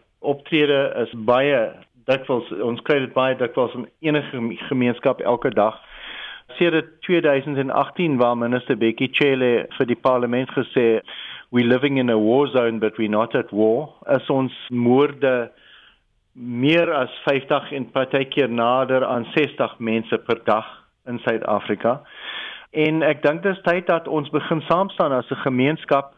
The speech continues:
en, eh, stappe neem wat ons gemeenskappe kan beveilig. Natuurlik, wapeneienaarskap is definitief 'n groot deel daarvan. As u in ag neem dat tensy die polisie op die toneel op die,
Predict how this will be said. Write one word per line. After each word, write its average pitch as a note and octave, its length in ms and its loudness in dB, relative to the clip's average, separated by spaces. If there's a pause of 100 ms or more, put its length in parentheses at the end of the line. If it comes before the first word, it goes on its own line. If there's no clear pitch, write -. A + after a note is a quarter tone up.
(140)
en, C3 600 -2
eh, A#2+ 240 2
stappe F#3 400 0
neem C3+ 360 0
wat A#2+ 220 0
ons C3 220 -8
gemeenskappe C3+ 640 -2
kan C#3+ 260 -2
beveilig. C3+ 520 -2 (300)
Natuurlik, E3+ 580 -2 (460)
wapeneienaarskap C#3+ 1500 0
is C#3 260 -4
definitief D#3 500 -2
'n C3 80 -2
groot - 340 0
deel C#3 260 2
daarvan. C3 560 0 (720)
As C#3+ 220 0 (200)
u D3 440 2
in C#3+ 200 0
ag D3+ 280 -2
neem D3 580 0
dat B2 340 0 (140)
tensy E3 520 2
die D#3+ 100 -6
polisie C#3 680 0
op F3 260 0
die D3+ 140 -4
toneel C3+ 560 2
op D3+ 300 -2
die, C#3 120 -4